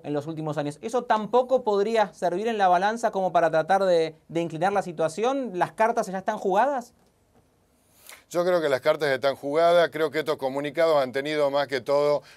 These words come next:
Speaker 2: un perfil netamente institucional a los efectos de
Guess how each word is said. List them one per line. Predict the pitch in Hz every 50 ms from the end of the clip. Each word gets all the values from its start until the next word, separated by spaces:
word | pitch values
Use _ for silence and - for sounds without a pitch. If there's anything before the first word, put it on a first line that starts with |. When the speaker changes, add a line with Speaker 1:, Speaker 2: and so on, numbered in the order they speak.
| _ -
Speaker 2:
un | 147 160 165
perfil | 170 151 147 - - 160 151 147 135 135
netamente | 143 151 135 151 139 139 147 147 143 123 135 127
institucional | 123 120 135 131 - 147 135 - 147 156 170 170 170 170 175 - -
a | - 120
los | 123 123 117 131
efectos | 131 - - 160 151 123 - 151 135 131
de | 143 151 151 139